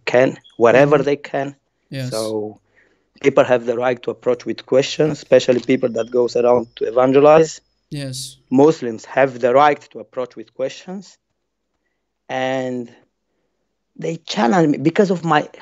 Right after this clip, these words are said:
Speaker 1: my heritage, my Romanian heritage, knowing our history, the history of the Balkans. Uh, well, they dominate through the sword,
Speaker 2: Yeah.
Speaker 1: the Ottoman Empire.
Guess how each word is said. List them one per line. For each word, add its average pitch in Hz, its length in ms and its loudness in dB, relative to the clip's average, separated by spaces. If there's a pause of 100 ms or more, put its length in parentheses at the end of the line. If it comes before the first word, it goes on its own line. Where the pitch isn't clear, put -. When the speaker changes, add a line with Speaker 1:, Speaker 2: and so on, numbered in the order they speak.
(180)
Speaker 1:
my 135 460 -2
heritage, 156 580 2
my 123 140 -6
Romanian 135 480 2
heritage, 139 460 2
knowing 151 400 4
our 131 260 4
history, 131 800 -4 (680)
the 131 120 2
history 147 420 4
of 139 180 4
the 127 80 2
Balkans. 127 800 0 (320)
Uh, 117 480 -4 (840)
well, 127 240 2 (320)
they 135 180 -4
dominate 156 540 -2 (240)
through 143 140 -6
the 135 120 -2
sword, 127 540 -2 (640)
Speaker 2:
Yeah. 131 320 -12
Speaker 1:
the 131 200 -8
Ottoman 160 320 2
Empire. 135 500 0